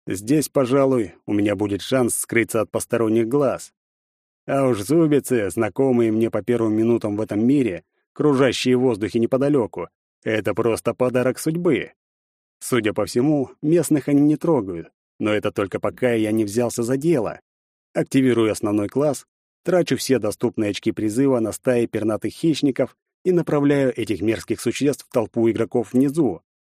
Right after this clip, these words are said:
Кто-то практически сразу заверещал тонким голосом, а буквально через секунду зал накрыло многоголосыми криками и ругательствами.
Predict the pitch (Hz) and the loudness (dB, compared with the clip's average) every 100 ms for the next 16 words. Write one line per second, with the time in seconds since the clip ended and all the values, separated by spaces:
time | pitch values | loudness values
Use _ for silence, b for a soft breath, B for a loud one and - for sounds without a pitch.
0 | _ - 185 170 151 131 - 117 113 113 | _ -6 -2 0 0 0 -2 -4 -4 -4
1 | - - 113 107 104 107 104 98 127 117 | -4 -4 -2 -2 -2 -2 -2 -2 0 0
2 | - 120 123 127 135 131 101 98 87 _ | 0 0 2 2 2 0 -2 -8 -14 _
3 | _ _ 123 107 98 117 107 101 117 107 | _ _ -8 -6 0 2 2 0 -2 -4
4 | - 123 - 156 110 90 - _ - 127 | -4 -4 0 2 2 -2 -12 _ -8 0
5 | 180 160 139 - 139 147 127 117 101 101 | 2 4 2 2 2 2 2 0 -2 -4
6 | 107 123 117 117 107 107 123 120 113 110 | 0 0 2 0 0 0 0 2 0 -2
7 | 127 123 120 147 123 101 - 95 87 | -2 -2 0 0 -2 -6 -8 -10 -10